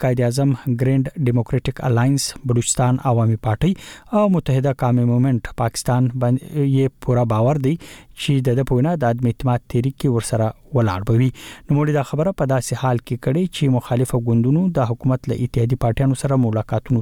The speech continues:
ته دوام ورکړی او ادعا کوي چې د بې باورۍ تحریک ورسره مرسته وکړي. مخالفه ګوندونو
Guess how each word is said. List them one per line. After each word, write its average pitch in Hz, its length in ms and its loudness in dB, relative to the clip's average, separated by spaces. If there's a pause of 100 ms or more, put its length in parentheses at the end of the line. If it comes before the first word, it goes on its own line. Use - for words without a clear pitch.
ته 110 140 0
دوام 139 280 2
ورکړی 117 300 -2 (160)
او 123 160 2
ادعا 117 180 2 (120)
کوي 127 200 2
چې - 420 -10 (100)
د 131 100 0
بې 131 160 0
باورۍ 135 260 2 (140)
تحریک 127 380 -2
ورسره 117 320 -2 (260)
مرسته 110 420 0 (280)
وکړي. 131 260 0 (800)
مخالفه 151 400 0
ګوندونو 151 320 2